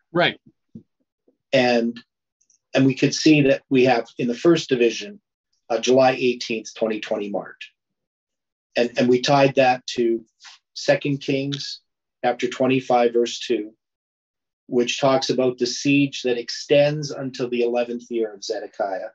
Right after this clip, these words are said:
Speaker 1: Right.
Speaker 2: And then we have, uh, Jeremiah fifty-two, verse five, that
Speaker 1: No.
Speaker 2: repeats the identical verse.
Speaker 1: How many years has Ted Wilson been General Conference president?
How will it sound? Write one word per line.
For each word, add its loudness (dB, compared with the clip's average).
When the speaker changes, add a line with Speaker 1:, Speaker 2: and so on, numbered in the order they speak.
Speaker 1:
Right. 0
Speaker 2:
And 4
then 4
we 4
have, -2
uh, -2
Jeremiah 2
fifty-two, -2
verse 2
five, 0
that -4
Speaker 1:
No. -6
Speaker 2:
repeats -4
the 2
identical -2
verse. -2
Speaker 1:
How -2
many 2
years 2
has -2
Ted -4
Wilson -4
been -2
General -6
Conference -6
president? -8